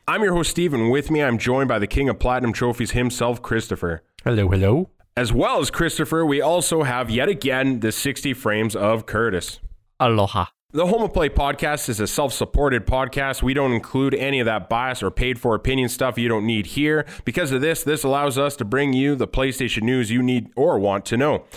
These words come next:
Speaker 1: All of our content is free for you to enjoy at your leisure. We only ask that you help support the show by visiting our YouTube channel, which can be found by searching The Home of Play Podcast. Once there, feel free to hit the subscribe button, maybe giving us a like on the video if the spirit moves you, winky wink face.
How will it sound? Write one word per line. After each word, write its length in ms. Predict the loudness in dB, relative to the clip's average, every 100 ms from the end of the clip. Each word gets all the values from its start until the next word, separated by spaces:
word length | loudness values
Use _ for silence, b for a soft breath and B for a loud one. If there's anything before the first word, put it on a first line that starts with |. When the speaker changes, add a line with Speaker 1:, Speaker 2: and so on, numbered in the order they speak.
| B B B
Speaker 1:
All 160 | 0
of 80 | 2
our 80 | 0
content 440 | 0 -2 0 0
is 120 | 0 0
free 200 | -2 0
for 140 | 0
you 160 | 2 2
to 80 |
enjoy 420 | 2 0 0 2 0
at 100 | 0
your 120 | 0
leisure. 380 | 0 0 0 0
We 160 | 0
only 280 | 2 2 0
ask 300 | -2 -6 -4
that 80 | -2
you 140 | -2
help 180 | -2 -4
support 360 | -4 -2 -2 -2
the 80 |
show 260 | -4 0 0
by 120 | 0
visiting 360 | 0 0 0 0
our 100 | 0
YouTube 440 | 0 0 0 -2
channel, 420 | -2 -2 -2 -4 -4
which 180 | -4 0
can 80 | 0
be 120 | -2
found 280 | -2 -2 0
by 120 | 0
searching 500 | 0 -2 0 -2 0
The 140 | 0
Home 200 | 0 0
of 80 | 0
Play 220 | 0 0
Podcast. 600 | 0 -2 -2 -2 -2 -4 -4
Once 260 | 0 0 0
there, 200 | 0 0
feel 240 | 2 0
free 220 | 2 0
to 80 | 0
hit 260 | 0 -4 -2
the 80 | -6
subscribe 560 | -6 -6 -2 -2 0
button, 340 | 0 0 0 2
maybe 360 | 2 0 -2
giving 260 | -2 -2 0
us 140 | 0
a 40 | 0
like 220 | 0 0
on 80 | -2
the 80 |
video 240 | -2 0 0
if 80 | -2
the 100 | -6
spirit 380 | -2 0 0
moves 340 | 0 0 0 0
you, 140 | 0
winky 300 | 0 -2 -4
wink 240 | -6 -6 -2
face. 340 | -2 -2